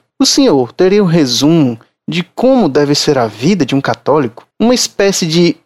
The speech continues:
manual prático que ensinasse como deve ser o cotidiano de um aspirante a católico? Segundo, quais livros o senhor indicaria para quem quisesse obter um crescimento espiritual?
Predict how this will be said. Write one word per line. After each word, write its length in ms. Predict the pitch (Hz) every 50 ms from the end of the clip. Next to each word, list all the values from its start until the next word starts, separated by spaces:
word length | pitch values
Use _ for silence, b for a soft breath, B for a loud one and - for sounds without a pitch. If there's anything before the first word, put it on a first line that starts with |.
| _ _ - 147
manual 580 | 143 151 156 156 151 131 120 123 131 147 165
prático 800 | 151 - - 135 123 123 139 160 156 - - 139 - 127 110 107 - _ _ _ _ _ _ _ _
que 80 | - 160
ensinasse 840 | 170 170 - - 175 156 143 139 139 143 139 - - - 117 - _ _ _ _ _ _ _ _ _ _
como 280 | - 190 233 240 214 151
deve 240 | 131 143 143 139
ser 200 | 143 - - 139
o 60 | 135 127
cotidiano 880 | - - 185 180 - - 170 143 135 131 135 156 185 190 160 120 107 - _ _ _ _ _ -
de 140 | 123 131
um 60 | 147 165
aspirante 600 | 180 170 - - - 147 - 262 202 196 - 160
a 20 |
católico? 540 | - - - - - 135 170 170 - - - _ _ _ _ _ -
Segundo, 500 | - - 196 165 170 156 135 113 - - _ _ _ _ _ _ _ _ _ _ _ _ -
quais 280 | - 220 226 226 196
livros 600 | 175 175 185 202 196 190 151 143 - 113 - -
o 80 | 165 156
senhor 460 | 147 - - 170 156 156 160 165 160
indicaria 840 | 165 180 170 160 185 - - 180 151 135 135 160 170 147 120 110 - _ _ _ _ _ _ _ _
para 180 | - 156 156
quem 160 | 156 - 160 151
quisesse 520 | - - 151 120 113 139 151 151 - 151
obter 400 | 139 131 127 - - 147 147 143
um 80 | 143 135
crescimento 840 | - - - 196 226 220 - - 220 196 185 185 180 165 139 - 175
espiritual? 720 | - - - 139 131 127 120 - - 123 107 90 - -